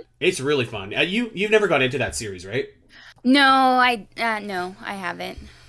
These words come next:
Speaker 2: And I don't think I will, to be honest.
Speaker 1: Yeah. I, I can't decide if I think you would like it or not. 'Cause, like, it, it's very, this one I think actually strikes a really nice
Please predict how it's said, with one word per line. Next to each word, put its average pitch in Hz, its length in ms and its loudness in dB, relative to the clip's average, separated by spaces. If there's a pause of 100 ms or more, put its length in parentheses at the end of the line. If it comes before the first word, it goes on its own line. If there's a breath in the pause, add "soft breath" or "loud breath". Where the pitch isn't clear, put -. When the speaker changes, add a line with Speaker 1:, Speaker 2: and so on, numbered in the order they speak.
(200 loud breath)
Speaker 2:
And 240 100 -6
I 247 60 0
don't 240 180 -2
think 226 140 -6
I 196 80 0
will, 180 240 0
to 170 100 -16
be 190 120 -6
honest. 175 520 -4
Speaker 1:
Yeah. 131 460 4 (400 loud breath)
I, 202 200 -4 (680 loud breath)
I 175 80 2
can't 277 240 -2
decide 165 380 2
if 135 120 -6
I 123 80 0
think 113 320 -6 (260)
you 120 180 -10
would 110 180 -8
like 110 240 -6
it 107 240 -10
or 107 100 -10
not. 95 460 -12
'Cause, 127 200 -8
like, 147 260 -4
it, 139 180 -8
it's 123 160 -10
very, 208 500 -2 (380 loud breath)
this 220 220 4
one 285 160 -2
I 233 80 0
think 208 200 0
actually 160 300 0
strikes 143 280 -4
a 127 80 -4
really 127 220 0
nice 117 300 -4